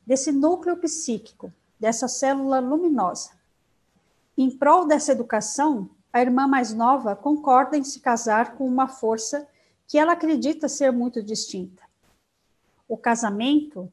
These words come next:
nos contos de fadas, simboliza a procura de um novo status, o desdobramento de uma nova camada da psique. No entanto, a jovem esposa se iludiu. A princípio, ela sentia medo do Barba Azul.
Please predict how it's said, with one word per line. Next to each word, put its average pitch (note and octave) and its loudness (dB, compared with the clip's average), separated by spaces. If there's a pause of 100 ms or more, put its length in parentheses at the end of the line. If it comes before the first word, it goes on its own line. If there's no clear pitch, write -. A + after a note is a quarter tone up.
(100)
nos G#3+ -14
contos C#4+ -6
de G#3+ -8
fadas, A3+ -4 (300)
simboliza C4 -4
a A3+ -4
procura C4+ -4
de B3 -8
um C4 -4
novo C#4+ -4
status, - -8 (180)
o A#3 -8
desdobramento C4 -4
de A#3 -8
uma C4 -4
nova A3+ -6
camada G#3+ -8
da G3+ -14
psique. - -20 (1500)
No F#4 -4
entanto, D4 -2 (340)
a A#3 -2
jovem A#3+ 0
esposa A3+ -6 (160)
se - -12
iludiu. A#3+ -8 (1040)
A G#3+ -6
princípio, G#3+ -10 (240)
ela A#3+ -2
sentia C#4 -6
medo A#3 -2
do F#3+ -14
Barba F#3+ -10
Azul. - -14